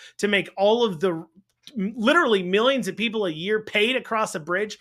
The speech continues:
'cause he doesn't like a, a handful of legislators is peak tyranny.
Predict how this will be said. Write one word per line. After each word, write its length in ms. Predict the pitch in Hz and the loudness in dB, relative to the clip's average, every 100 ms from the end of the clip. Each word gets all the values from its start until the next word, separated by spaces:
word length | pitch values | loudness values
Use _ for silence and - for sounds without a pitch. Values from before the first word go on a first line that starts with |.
| - - | -20 -18
'cause 100 | 170 | -6
he 80 | 185 | -2
doesn't 340 | 175 214 214 | 0 0 0
like 300 | 170 190 214 | -2 0 0
a, 260 | 170 151 156 - 165 | -2 -6 -6 -12 -8
a 120 | 170 | -8
handful 680 | 127 196 233 233 - 254 214 | -2 0 0 0 2 2 2
of 80 | |
legislators 840 | 156 165 185 220 - 233 254 269 - - - - | 0 0 0 -2 -4 -6 -6 -8 -10 -18 -12 -2
is 420 | 240 214 - - _ - | 0 0 -2 -8 _ 0
peak 360 | - 294 - | 6 6 4
tyranny. 480 | - 247 226 156 110 | 0 4 4 2 -6